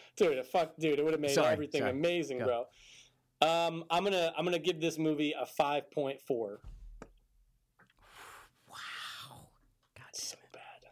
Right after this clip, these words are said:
Speaker 1: It's not good. What about you, man? What's your score?
Speaker 2: All right, I'm gonna give Doom two thousand five with everything put together. I'm gonna
Speaker 1: Mash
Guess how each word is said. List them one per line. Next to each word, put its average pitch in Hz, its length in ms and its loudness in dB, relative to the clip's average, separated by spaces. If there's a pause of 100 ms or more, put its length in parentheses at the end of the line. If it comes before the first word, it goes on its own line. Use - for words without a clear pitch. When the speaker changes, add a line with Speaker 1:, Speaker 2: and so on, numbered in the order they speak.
Speaker 1:
It's - 120 -14
not 104 200 -12
good. 107 140 -6 (100)
What 147 100 4
about 143 180 2
you, 131 80 -4
man? 123 160 -2
What's 135 120 -2
your 131 80 -6
score? 120 200 0 (580)
Speaker 2:
All 196 120 10
right, 202 280 8
I'm 160 120 10
gonna 202 140 2
give 190 440 4
Doom 170 220 4
two 196 120 -4
thousand 190 260 4
five 175 540 6
with 123 360 0
everything 151 800 4
put - 240 -2
together. 151 480 2 (680)
I'm 131 60 0
gonna 139 160 8
Speaker 1:
Mash 165 100 2